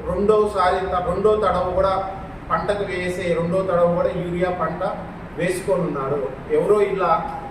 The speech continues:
సోషల్ మీడియాలో పెట్టిన అపోహలు నమ్మద్దండి. మీరు తీసుకొని, మీరు దొరుకుతాదో దొరకదో అని చెప్పి అవసరం లేని రైతులు కూడా వెళ్ళి తీసుకొని వచ్చి ఇంట్లో గోడౌన్లో దాచుకోవద్దండి. సఫిషియెంట్‌గా ఎరువు ఉంది, ఇస్తున్నారు.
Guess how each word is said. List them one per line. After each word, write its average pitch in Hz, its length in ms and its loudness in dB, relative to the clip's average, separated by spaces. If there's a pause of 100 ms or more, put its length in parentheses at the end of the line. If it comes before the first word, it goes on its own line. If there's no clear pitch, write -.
(120)
సోషల్ 196 340 2
మీడియాలో 180 360 4
పెట్టిన 170 360 0
అపోహలు 196 500 4
నమ్మద్దండి. 185 760 2 (440)
మీరు 180 260 -2
తీసుకొని, 202 680 2 (480)
మీరు 175 240 0
దొరుకుతాదో 214 520 4
దొరకదో 214 360 0
అని 208 180 2
చెప్పి 208 180 2
అవసరం 220 440 2
లేని 214 160 4
రైతులు 202 360 2
కూడా 202 160 4
వెళ్ళి 196 260 2
తీసుకొని 202 460 -2
వచ్చి 180 400 -6 (520)
ఇంట్లో 180 500 4
గోడౌన్లో 185 360 4
దాచుకోవద్దండి. 170 880 -2 (460)
సఫిషియెంట్‌గా 196 680 2
ఎరువు 180 300 2
ఉంది, 196 580 -2 (240)
ఇస్తున్నారు. 202 680 2